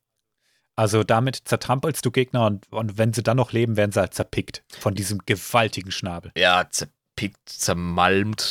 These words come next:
Speaker 2: zerschmettert, äh, da kann man einiges mit anstellen.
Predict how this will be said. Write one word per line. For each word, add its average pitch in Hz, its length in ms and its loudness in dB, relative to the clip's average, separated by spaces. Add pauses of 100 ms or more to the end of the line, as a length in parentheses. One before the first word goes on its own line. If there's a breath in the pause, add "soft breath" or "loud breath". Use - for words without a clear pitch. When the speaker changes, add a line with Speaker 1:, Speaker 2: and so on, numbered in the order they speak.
(120)
Speaker 2:
zerschmettert, - 1040 2
äh, 87 420 0
da 92 180 4
kann 95 220 -4
man 78 100 0 (100)
einiges 85 480 0
mit 76 100 -4
anstellen. 65 500 -2